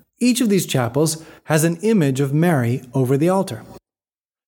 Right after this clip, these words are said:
Many of the images are linked to Marian devotions that are popular in particular parts of the world, Lithuania, Mexico, Hungary.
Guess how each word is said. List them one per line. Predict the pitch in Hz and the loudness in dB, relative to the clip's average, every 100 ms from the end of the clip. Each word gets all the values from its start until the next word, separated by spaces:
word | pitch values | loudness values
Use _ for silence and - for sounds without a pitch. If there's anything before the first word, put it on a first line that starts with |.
| _ | _
Many | 147 170 170 | 0 2 4
of | 147 | 2
the | 151 | 2
images | 147 139 135 | 2 0 0
are | 135 | 2
linked | 135 151 151 - | 2 0 -2 -2
to | |
Marian | 139 147 147 139 | 0 2 2 2
devotions | 127 143 143 143 135 120 - - _ - | 2 2 0 2 0 0 -4 -18 _ -2
that | 139 | 0
are | 139 | 0
popular | - 202 202 160 151 | -2 -2 0 2 2
in | 143 | 0
particular | 151 151 196 180 147 | -2 -4 0 0 0
parts | - 180 170 | -2 -2 -2
of | 113 | -2
the | 113 | 0
world, | 113 113 107 - - - - - - _ | 2 0 -2 -8 -18 -20 -18 -18 -18 _
Lithuania, | 120 117 123 139 143 139 131 127 - _ | -2 0 0 2 2 2 0 -4 -12 _
Mexico, | 131 143 - - 120 110 | 2 2 0 0 0 0
Hungary. | - 143 135 127 113 | 0 2 2 2 -2